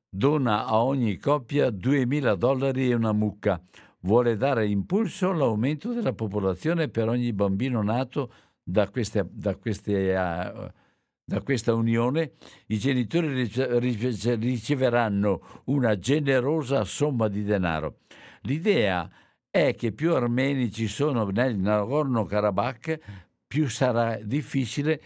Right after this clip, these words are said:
negare al paese il diritto di esistere. La giornata festiva si può, eh, seguire dal vivo in T V e gli armeni acclamano il benefattore.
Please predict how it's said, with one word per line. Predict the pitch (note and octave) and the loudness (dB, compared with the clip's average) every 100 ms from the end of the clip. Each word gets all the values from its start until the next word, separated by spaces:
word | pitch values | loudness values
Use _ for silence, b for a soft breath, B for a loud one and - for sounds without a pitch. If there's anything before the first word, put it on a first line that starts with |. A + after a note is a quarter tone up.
| B B | B B
negare | D3 B2+ A2 A2+ | 0 2 2 2
al | G#2+ | 2
paese | G#2+ G#2+ A2 A#2+ | 2 2 2 -2
il | G#2 | 0
diritto | G#2+ G2+ C3+ - G#2 | 0 0 -2 -4 -2
di | F#2 F#2 | 0 0
esistere. | F#2 F3 A#2+ G2+ F2 D#2+ - _ _ B B B B | 0 -4 -2 -2 0 -2 -8 _ _ B B B B
La | G#2+ | -2
giornata | F#2 A2+ A2 C#3+ D#3 C3 | 0 2 2 2 0 -2
festiva | A2 G#2+ - C#3+ D3 G2+ D#2+ b b b b | -2 -2 -2 -2 2 0 0 b b b b
si | - A#2+ | -2 -2
può, | - B2 A#2+ G#2 F#2+ - _ _ _ _ - | 0 2 2 0 -6 -20 _ _ _ _ -10
eh, | G2 F#2+ F#2+ F#2 F#2 | -4 0 0 0 -2
seguire | - B2 G2+ A#2 C#3+ B2+ A2+ | -2 -2 -2 -2 0 2 2
dal | G#2+ G#2 | 2 0
vivo | F2+ C#3+ D3+ C#3 | -2 -2 0 0
in | A2+ - | 0 0
T | A2+ | -2
V | G#2+ F3 F3+ B G#2 | 0 -2 -4 B -8
e | C3+ | -4
gli | D3 F3+ | 0 0
armeni | C#3+ D3+ F3 F3 D3+ | 0 0 0 2 0
acclamano | - C3 C#3+ D#3+ E3+ E3+ D#3+ | -2 0 0 0 0 0 0
il | B2 A#2+ | -2 0
benefattore. | A#2+ A#2+ A2+ A2+ A2 F#2 E2 D#2+ | 2 2 0 -2 -4 -2 -2 -2